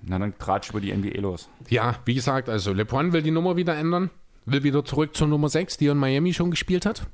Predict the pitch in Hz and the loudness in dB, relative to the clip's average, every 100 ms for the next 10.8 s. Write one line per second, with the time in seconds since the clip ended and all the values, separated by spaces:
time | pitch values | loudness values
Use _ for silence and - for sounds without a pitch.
0 | - - - - 92 104 - 107 - - | -16 -12 -10 -6 -6 -4 -4 -4 -4 -4
1 | 87 90 95 90 - - - - - - | -4 -4 -6 -8 -12 -18 -20 -20 -20 -14
2 | - 98 147 165 151 165 151 127 143 135 | -4 0 0 0 -2 2 0 2 2 2
3 | 151 135 120 131 - 127 156 165 120 117 | 2 0 2 0 0 2 2 2 2 2
4 | 165 - 117 127 - 151 151 185 - 104 | 2 0 -2 -2 -2 0 0 -2 0 0
5 | 104 147 151 165 135 147 143 151 156 156 | 0 0 -2 -4 -2 0 0 -2 -2 -2
6 | 233 - - - - 139 185 190 196 160 | -2 -6 -16 -10 -4 0 2 2 2 2
7 | 175 185 180 165 147 160 - - - - | 0 0 -2 0 0 -2 -4 -14 -16 -2
8 | 156 - 104 - 80 90 123 151 156 - | -2 -2 -6 -4 -2 -2 -2 -2 -2 0
9 | 160 160 - - _ - 135 147 170 135 | -2 -2 -12 -20 _ -6 -6 -4 -4 0
10 | 147 147 151 - 127 123 120 117 | 2 2 2 -2 0 4 4 2